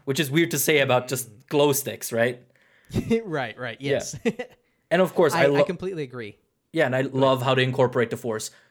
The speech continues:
Speaker 1: That close-up when,
Speaker 2: Oh.
Speaker 1: uh, Vader fights Reva, and you get the close-up of his
Speaker 2: Uh-huh.
Speaker 1: hand directing her sword away, my
Speaker 2: Mm-hmm.
Speaker 1: girlfriend actually, like, gasped.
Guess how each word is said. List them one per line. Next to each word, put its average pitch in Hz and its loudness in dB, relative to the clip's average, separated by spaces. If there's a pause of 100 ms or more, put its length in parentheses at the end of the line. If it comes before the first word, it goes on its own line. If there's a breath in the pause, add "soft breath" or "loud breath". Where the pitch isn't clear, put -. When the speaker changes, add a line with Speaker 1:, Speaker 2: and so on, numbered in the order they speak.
(120 soft breath)
Speaker 1:
That 139 -2 (160)
close-up 127 0
when, 127 2
Speaker 2:
Oh. 131 -6 (100)
Speaker 1:
uh, 120 4
Vader 147 2
fights 151 0
Reva, 127 0 (500 soft breath)
and 143 0
you 143 -4
get 147 -2
the 160 -2
close-up 156 2
of 131 0
his 120 -6
Speaker 2:
Uh-huh. 123 -6
Speaker 1:
hand 147 -2 (360 soft breath)
directing 139 0
her 139 2
sword 139 0
away, 175 0 (460 loud breath)
my 156 2
Speaker 2:
Mm-hmm. 190 2
Speaker 1:
girlfriend 151 2
actually, 131 0
like, 117 -2
gasped. - -4